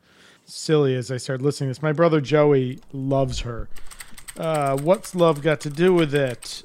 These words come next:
Uh, Poetic Justice, The Preacher's Wife, The Brothers, Think Like a Man, Wedding Ring, Temptations miniseries. She is the voice of Mama Odie in The Princess and the Frog.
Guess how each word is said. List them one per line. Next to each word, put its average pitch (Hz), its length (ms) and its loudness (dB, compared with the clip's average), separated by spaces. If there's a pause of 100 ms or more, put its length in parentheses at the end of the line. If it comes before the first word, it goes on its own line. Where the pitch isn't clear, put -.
(140)
Uh, 131 240 -6
Poetic 165 340 0
Justice, 143 480 -2
The 131 120 -10
Preacher's 165 360 -4
Wife, 139 280 -2
The 143 80 -6
Brothers, 147 540 -6
Think 147 220 -10
Like 147 140 -10
a 147 40 -8
Man, 151 680 -6
Wedding 165 200 -8
Ring, 131 180 -10
Temptations 143 680 -10
miniseries. 143 420 -12 (220)
She 185 180 0
is 147 160 4
the 151 320 2 (320)
voice 151 380 0
of 127 120 -2
Mama 143 280 0
Odie 147 500 0
in 135 240 -2
The 123 80 -4
Princess 131 400 -8
and 135 100 -6
the 123 60 -6
Frog. 139 500 -4